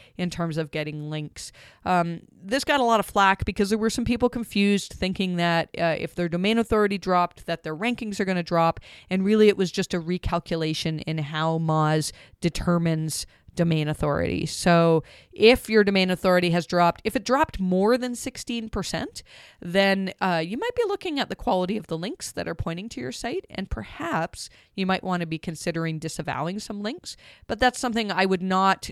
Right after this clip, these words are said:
uh, make those judgments based on domain authority, based on spam score, uh, based on any sort of tool that would tell you what to do, um, but rather based on, are these links made solely for S E O? Um, and if so, then those are the types that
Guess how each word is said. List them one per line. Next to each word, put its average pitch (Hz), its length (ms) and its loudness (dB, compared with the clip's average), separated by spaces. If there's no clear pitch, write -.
uh, 180 180 0
make 170 220 -4
those 180 180 0
judgments 165 460 -4
based 175 400 -6
on 160 340 -2
domain 190 260 0
authority, 202 580 2
based 170 280 -4
on 160 120 -10
spam 190 440 -2
score, 180 680 -2
uh, 165 220 -2
based 170 260 -6
on 175 120 -4
any 202 180 -2
sort 214 240 -4
of 190 80 -6
tool 170 440 0
that 156 200 -2
would 165 140 -6
tell 175 180 -2
you 165 140 -2
what 156 180 -8
to 156 100 -6
do, 151 380 0
um, 160 400 -2
but 170 160 -2
rather 175 260 2
based 170 380 -4
on, 165 320 -4
are 180 280 4
these 180 260 -4
links 170 320 -8
made 165 500 -4
solely 175 520 0
for - 180 -6
S 165 240 -4
E 165 100 0
O? 165 380 2
Um, 160 220 0
and 175 180 0
if 170 120 -2
so, 175 300 4
then 165 220 0
those 160 200 0
are 165 100 0
the 151 120 -4
types - 400 -4
that - 300 -2